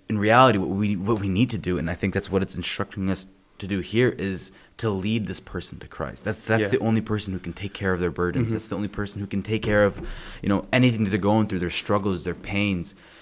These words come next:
Speaker 1: everything that, that could go wrong, Christ can make right.
Speaker 2: Yeah.
Speaker 1: You know?
Speaker 2: Yeah, and, um, kinda lost my train of thought, but,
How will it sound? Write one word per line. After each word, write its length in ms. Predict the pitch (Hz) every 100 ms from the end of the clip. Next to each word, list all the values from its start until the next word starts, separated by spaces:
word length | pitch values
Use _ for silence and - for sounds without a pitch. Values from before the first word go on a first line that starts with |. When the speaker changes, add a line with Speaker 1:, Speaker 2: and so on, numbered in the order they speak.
| - -
Speaker 1:
everything 460 | 117 127 123 107 98
that, 180 | 95 - - - _ -
that 100 | 101
could 160 | 92 92
go 100 | 98
wrong, 320 | 92 113 104
Christ 460 | - - 110 104
can 160 | - 90
make 140 | 80 -
right. 400 | 73 87 78 -
Speaker 2:
Yeah. 260 | - 107 98
Speaker 1:
You 60 | 65
know? 140 | 65 - _
Speaker 2:
Yeah, 220 | - 120 98
and, 200 | 113 110
um, 400 | 104 104 101 95 - - _ _ _ _ _ _ _ _ _ _ _ _ - - _ _ _ _ - _ _ _ _ _ _ _
kinda 200 | - 101
lost 200 | 95 -
my 80 | 92
train 240 | - 98
of 60 | 92
thought, 340 | - 95 95
but, 260 | 101 98 -